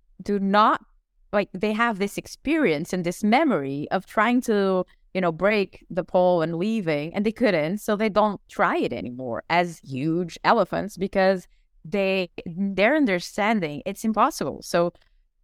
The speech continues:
we more often create our own limitations in our mind than the limitations that actually truly exist in the world out the-, out there. Our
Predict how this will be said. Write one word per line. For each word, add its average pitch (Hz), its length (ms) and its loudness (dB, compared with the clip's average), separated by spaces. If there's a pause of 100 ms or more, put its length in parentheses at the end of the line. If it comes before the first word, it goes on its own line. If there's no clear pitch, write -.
(360)
we 220 200 0
more 214 300 4
often 269 440 2
create 190 540 0
our 190 280 2
own 208 280 0
limitations 208 840 0 (340)
in 180 180 0
our 156 200 4
mind 156 640 -2
than 208 440 0 (920)
the 214 140 2
limitations 214 480 0
that 185 140 0 (180)
actually 175 640 -4
truly 247 400 2
exist 185 440 -2
in 247 80 4
the 202 120 2
world 202 380 2
out 165 200 -4
the-, 185 180 0
out 175 180 0
there. 196 360 -2 (680)
Our 226 400 2